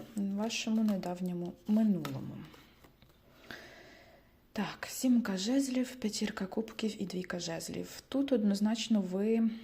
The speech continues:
розпочали якусь справу, е, яка не те, щоб залишила вас, е, розчарованим. З якогось боку все-таки так,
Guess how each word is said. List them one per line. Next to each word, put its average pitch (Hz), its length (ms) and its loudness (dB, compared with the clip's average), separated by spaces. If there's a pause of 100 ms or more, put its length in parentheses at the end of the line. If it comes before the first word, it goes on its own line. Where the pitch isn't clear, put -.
(120)
розпочали 202 680 0
якусь 180 540 -4 (400)
справу, 165 600 -4 (1400)
е, 208 540 2 (1000)
яка 214 240 2
не 262 100 4
те, 311 140 0
щоб 233 200 2
залишила 214 600 2
вас, 185 580 -2
е, 170 360 -2
розчарованим. 165 920 -2
З 170 60 -4
якогось 285 380 -2
боку 277 360 -2
все-таки 240 800 -4 (160)
так, 226 480 -2